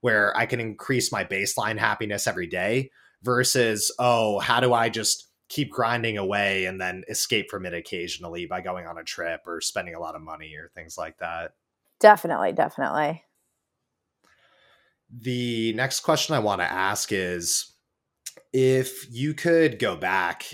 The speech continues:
Speaker 1: is there anything that you would have done differently? Or another way to rephrase this, is there any advice you might give to someone who was in a similar position to you, maybe in younger Michelle's shoes?
Speaker 2: Ooh, oh my gosh.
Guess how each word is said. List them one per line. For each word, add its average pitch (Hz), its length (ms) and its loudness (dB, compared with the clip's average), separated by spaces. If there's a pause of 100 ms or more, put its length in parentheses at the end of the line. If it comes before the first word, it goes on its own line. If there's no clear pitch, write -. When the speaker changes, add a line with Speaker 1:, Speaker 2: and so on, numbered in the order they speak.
(100)
Speaker 1:
is 110 540 -2
there 117 180 -4
anything 123 540 -2
that 107 180 -2
you 107 100 -2
would 101 100 -4
have 92 120 -8
done 87 220 -6
differently? 117 720 -4 (260)
Or 120 340 4
another 113 260 2
way 110 120 2
to 104 80 -2
rephrase 104 520 -2
this, 92 460 -2 (300)
is 127 160 -2
there 120 200 0
any 123 260 0
advice 98 800 0
you 113 140 -2
might 107 380 -4
give 101 420 -4
to 101 240 -6
someone 95 760 -2 (360)
who 120 240 2
was 110 180 0
in 113 100 -4
a 101 60 -4
similar 101 360 -2
position 98 460 -4
to 87 80 -8
you, 95 400 -4
maybe 92 280 -8
in 90 120 -10
younger 90 300 -8
Michelle's 85 760 -4
shoes? 90 760 -10 (760)
Speaker 2:
Ooh, 190 540 8
oh 170 100 0
my 156 120 -6
gosh. 151 580 -2